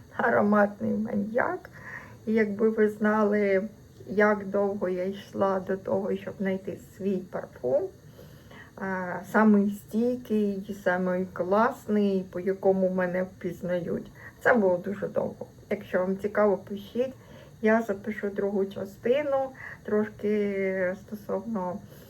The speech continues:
ароматів розвію міфи. Так от, другий наш аромат, мій улюблений, це мій найулюбленіший, як його показати, да,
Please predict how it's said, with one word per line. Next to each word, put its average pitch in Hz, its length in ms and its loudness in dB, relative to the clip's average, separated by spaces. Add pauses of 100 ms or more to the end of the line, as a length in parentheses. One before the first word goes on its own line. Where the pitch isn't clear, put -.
(140)
ароматів 190 680 0 (260)
розвію 190 640 -4
міфи. 185 420 -4 (840)
Так 220 180 0 (100)
от, - 160 -6 (340)
другий 311 600 0
наш 196 240 0 (680)
аромат, 175 540 -8 (480)
мій 202 320 4
улюблений, 220 840 0 (580)
це 190 80 -4
мій 180 200 -2
найулюбленіший, 185 1400 -4 (600)
як - 240 -14
його - 120 0
показати, 294 800 0
да, 220 340 0